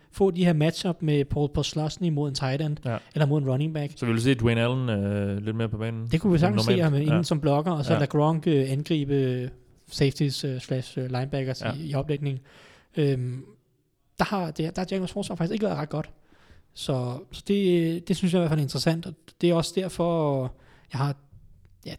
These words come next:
Speaker 1: Dion Lewis, fordi hvis de kommer til at gøre det meget, så kommer de til at løbe bolden en del,
Speaker 2: Mm.
Speaker 1: og hvis de ikke gør det, så kommer Dion Lewis til at være en vigtig del af, af kastespillet.
Speaker 2: Ja.
Speaker 1: Øh,
Speaker 2: Og Patriots er jo et, øh, otte nul,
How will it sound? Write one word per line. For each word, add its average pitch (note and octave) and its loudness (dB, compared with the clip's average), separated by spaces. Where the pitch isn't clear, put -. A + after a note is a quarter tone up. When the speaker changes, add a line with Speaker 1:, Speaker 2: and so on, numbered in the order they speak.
Speaker 1:
Dion C3+ -4
Lewis, D3+ 2
fordi C#3 -2
hvis C3+ -2
de D3+ 2
kommer D3+ 0
til F#3+ 0
at F3 2
gøre E3 4
det D#3+ 2
meget, D3 -2
så - -8
kommer F3 2
de D3 2
til - 0
at C#3 2
løbe G#3 4
bolden G3 2
en F3 2
del, F#3+ 0
Speaker 2:
Mm. A#2+ -14
Speaker 1:
og - -4
hvis C#3+ 0
de F#3 2
ikke F3+ 0
gør E3+ 4
det, D#3+ 4
så - -2
kommer D#3+ 2
Dion D3+ 2
Lewis D3+ 4
til - -2
at D3+ 2
være C#3+ 2
en C3 -2
vigtig C#3 0
del C#3+ -6
af, F3 -12
af D#3 -6
kastespillet. D3 -4
Speaker 2:
Ja. G#2+ -2
Speaker 1:
Øh, B2 0
Speaker 2:
Og A2 -2
Patriots A#2 4
er G2+ 2
jo G2+ 2
et, G2+ 0
øh, F#2+ 0
otte A#2+ 4
nul, A2 2